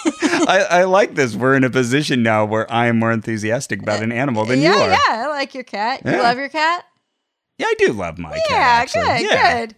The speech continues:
Speaker 1: Come
Speaker 2: He,
Speaker 1: to think of it.
Speaker 2: Folksy really looked off into space and thought about it and decided in the affirmative.
Speaker 1: Well, I mean, but it's a cat.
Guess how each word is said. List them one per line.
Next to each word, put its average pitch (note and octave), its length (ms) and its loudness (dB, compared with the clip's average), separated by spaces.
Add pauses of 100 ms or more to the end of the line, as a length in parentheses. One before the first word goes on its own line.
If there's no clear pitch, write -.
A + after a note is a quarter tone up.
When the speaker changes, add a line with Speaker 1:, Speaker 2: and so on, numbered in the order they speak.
(200)
Speaker 1:
Come - 120 -4
Speaker 2:
He, C#4+ 60 0
Speaker 1:
to C#4 60 -2
think A2 240 -4
of - 80 -6
it. - 20 0
Speaker 2:
Folksy C#4 340 -2
really C4 240 -2
looked A#3 220 -8
off A3 220 -4
into G#3 160 -10
space G#3+ 320 -10
and G#3+ 100 -12
thought F#3 220 -4
about F3+ 240 -4
it D3+ 160 -10
and F#3 100 -16
decided G#3 500 -6
in F#3 140 -10
the G3 140 -12
affirmative. F3+ 640 -14
Speaker 1:
Well, G#4 100 2
I G4+ 80 2
mean, F#3+ 180 0
but C#3+ 120 2
it's C#3+ 160 0
a B2 80 0
cat. G#2+ 240 0